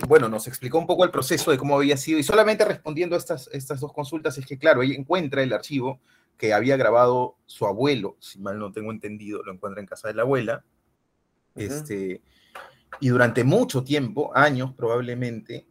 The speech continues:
Speaker 1: este, bueno, ella se queda sorprendida frente a eso, ¿no? Eh, eh,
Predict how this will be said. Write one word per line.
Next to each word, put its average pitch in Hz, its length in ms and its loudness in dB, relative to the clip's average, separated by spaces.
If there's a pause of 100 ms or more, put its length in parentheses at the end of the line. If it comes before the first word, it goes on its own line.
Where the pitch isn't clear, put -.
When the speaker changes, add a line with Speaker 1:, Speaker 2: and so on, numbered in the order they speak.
Speaker 1:
este, 98 800 -10 (640)
bueno, 135 220 6
ella 156 220 6
se - 100 -2
queda 135 120 4
sorprendida 131 500 -2
frente 104 300 -6
a 117 40 4
eso, 113 240 -4
¿no? - 180 -14 (220)
Eh, 160 160 -2
eh, - 280 -8